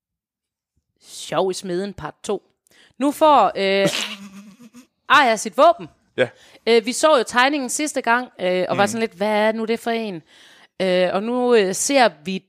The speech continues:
Speaker 1: det, altså på tegningen li-, er, ligner det jo, der er noget, der kan blive projekteret ud af den.
Speaker 2: Ja.
Speaker 1: Øhm, jeg kan heller ikke se, at, øh, at, øh, Catch Paw Dagger er en del af det, men det kan være, det er den, der kan komme ud af den.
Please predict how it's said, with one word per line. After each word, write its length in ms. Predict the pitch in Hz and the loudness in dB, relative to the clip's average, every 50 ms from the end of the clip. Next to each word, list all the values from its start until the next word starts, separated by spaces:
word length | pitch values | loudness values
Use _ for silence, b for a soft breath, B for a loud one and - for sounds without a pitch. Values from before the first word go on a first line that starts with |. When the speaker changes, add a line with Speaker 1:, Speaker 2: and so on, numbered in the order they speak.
| - 202 | 0 2
Speaker 1:
det, 200 | 202 214 208 - | 2 2 2 2
altså 300 | - 190 202 190 - 196 | 2 2 0 0 -2 -6
på 120 | - - 196 | -10 -10 -10
tegningen 580 | - - - 226 262 320 330 320 285 269 254 | -8 -6 -2 0 2 2 2 2 0 0 -2
li-, 60 | 247 - | 0 0
er, 80 | 147 214 | 0 0
ligner 220 | - 233 247 247 226 | 0 0 -2 0 0
det 80 | 214 | 0
jo, 60 | 214 202 | 0 0
der 60 | 208 | 0
er 60 | 202 | 0
noget, 220 | 208 208 220 233 220 | 2 2 2 2 2
der 60 | 226 | 0
kan 200 | - - 202 196 | -2 -2 -4 -4
blive 180 | - 208 202 - | -4 -6 -10 -10
projekteret 840 | - - - 196 170 170 190 - - - - 247 226 202 175 165 - _ _ _ _ _ _ _ - | -10 -8 -8 -8 -6 -8 -10 -10 -6 -2 0 2 4 4 2 2 -2 _ _ _ _ _ _ _ 2
ud 160 | 269 269 254 | 4 4 4
af 220 | 208 165 147 139 | 4 4 2 0
den. 180 | - 139 127 120 _ _ _ - | -4 -10 -18 -18 _ _ _ -6
Speaker 2:
Ja. 180 | 123 131 180 202 b b b b b b b b - 196 - | -4 -4 -4 -6 b b b b b b b b -8 0 2
Speaker 1:
Øhm, 880 | 226 214 208 208 202 196 196 196 196 190 202 196 196 202 208 202 180 - _ _ _ _ _ _ _ _ _ _ _ _ _ _ _ _ _ _ _ _ _ _ _ _ _ _ _ _ _ 175 175 156 233 | 4 4 6 4 4 2 2 0 0 -2 -6 -10 -8 -8 -8 -10 -10 -14 _ _ _ _ _ _ _ _ _ _ _ _ _ _ _ _ _ _ _ _ _ _ _ _ _ _ _ _ _ -20 -6 0 2
jeg 180 | 240 233 220 - | 2 2 2 0
kan 100 | - 220 226 | -4 -2 0
heller 160 | 277 277 269 | 0 0 0
ikke 140 | 262 - - | -2 -2 -2
se, 240 | - 269 269 247 - | 0 0 0 0 0
at, 260 | 165 190 185 185 - 190 | 0 0 0 -2 -4 -4
øh, 260 | 180 175 175 170 160 - | -4 -4 -4 -4 -6 -4
at, 180 | 165 175 175 170 | -6 -6 -6 -6
øh, 340 | 165 165 160 156 98 123 | -8 -8 -8 -8 -10 -10
Catch 320 | - - 214 226 226 - - | -8 -4 -2 -2 -2 -4 -4
Paw 160 | - 202 190 | -2 0 0
Dagger 340 | 190 - 202 208 226 226 240 | 2 4 4 4 4 4 2
er 40 | 208 | 0
en 100 | 196 190 | 0 0
del 180 | 226 233 220 196 | -2 0 2 2
af 100 | 196 196 | 0 0
det, 80 | 190 | 0
men 120 | 190 185 180 | -4 -4 -4
det 80 | 226 | -2
kan 120 | 226 233 196 | 0 2 4
være, 140 | 226 240 | 4 4
det 140 | 226 226 214 | 2 2 0
er 60 | 220 | 0
den, 100 | 220 - | 0 0
der 60 | - 180 - - | -2 -6 -6 -4
kan 140 | - 202 - | -4 -4 -2
komme 220 | - 202 202 220 | -2 -2 -2 0
ud 80 | 247 240 | 2 4
af 160 | 208 170 165 | 4 4 2
den. 160 | 160 151 143 | 2 -2 -14